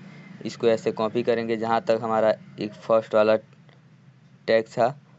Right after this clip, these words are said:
उसको हम ऐसे copy कर लेंगे। यहाँ से copy करने के बाद अपने videos में जाएंगे और videos में आने के बाद हमको यहाँ पर ऐसे पेस्ट कर देना है। पेस्ट करने के बाद ऐसे ही हमको सभी videos में, अपने सभी videos के tag में ऐसे ही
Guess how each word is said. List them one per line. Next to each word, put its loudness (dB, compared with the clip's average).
उसको -4
हम 0
ऐसे -2
copy -4
कर 4
लेंगे। -4
यहाँ 0
से -6
copy -4
करने 0
के -2
बाद 2
अपने -6
videos -2
में -4
जाएंगे -2
और -2
videos -2
में -4
आने -2
के -2
बाद 2
हमको -2
यहाँ 2
पर 2
ऐसे 0
पेस्ट 2
कर -2
देना -4
है। 0
पेस्ट -2
करने 2
के 0
बाद 4
ऐसे 2
ही 0
हमको -2
सभी 2
videos -2
में, -4
अपने -6
सभी 2
videos -6
के -4
tag 2
में -4
ऐसे -2
ही -2